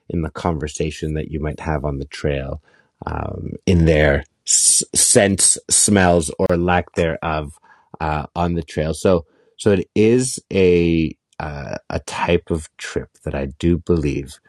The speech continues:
creates, uh, a flame of love and, and can often add to it. But I also have seen friends and heard of friends that are like, "Oh my God, I'm, I went on this trip with this girl in the back country and she was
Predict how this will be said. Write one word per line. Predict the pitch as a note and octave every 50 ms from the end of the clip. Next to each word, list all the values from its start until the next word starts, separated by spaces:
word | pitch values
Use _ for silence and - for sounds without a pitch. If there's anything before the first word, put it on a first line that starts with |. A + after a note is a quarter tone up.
| _ _ _ _ -
creates, | - - - F#2+ G2 G2+ G#2 G#2 G2+ F#2+ - - - - - - _ _ _ _ _ _ _ _ -
uh, | D2+ D2+ D2 C#2+ C#2+ C#2 C#2+ - -
a | F#2
flame | - - - G#2+ G2+ G2 F#2+ F#2 F2 F2
of | F2 D#2+ D2+
love | E2+ F2 E2+ D#2+ D#2 D2 C2+ C2+ - _ _ _ _ _ -
and, | - - D#2 D2+ D2+ D2+ - -
and | - E2 D#2 -
can | - F#2+ F2+ -
often | - E2 E2 - - - D#2+ D#2 D#2 -
add | - G#2+ A#2+ A#2+ A#2+ -
to | - D2+
it. | - - - -
But | - A2+ A2 - _ -
I | G#2 G#2
also | G2+ F#2+ A#2 A#2 - B2 A2
have | G#2 G#2 G#2 G2 F#2 F#2+ - _ _ _ _ _
seen | - - - - G#2+ F#2+ F2
friends | - - - E2+ D#2+ E2+ F#2 F#2+ G2
and | F#2 F2
heard | E2 F2+ F2 D#2
of | E2 D#2
friends | _ - D#2 D2+ D2+ D#2 -
that | E2+ D#2+ D#2
are | D#2+ D#2
like, | D#2 D#2+ D#2 -
"Oh | G#2 G2
my | F2 D#2+
God, | D2+ - G2+ G2
I'm, | E2+ D2+ D2+ D#2
I | - - D#2+
went | E2+ F#2 F2+ - -
on | F2 D#2
this | D2+ C#2+ - - _ _ _ _ _ _ _ -
trip | - - - A#2 - _ - -
with | F#2 -
this | - - D2 - -
girl | - - F#2+ G2+ A2 A#2 G#2+
in | G2+ E2
the | D2+ D2+
back | - - F#2 D2+ - _ -
country | - - G#2+ A2 G#2+ - - - A2 G#2
and | F#2 D#2 -
she | - - E2
was | D#2 C#2+ C#2 - -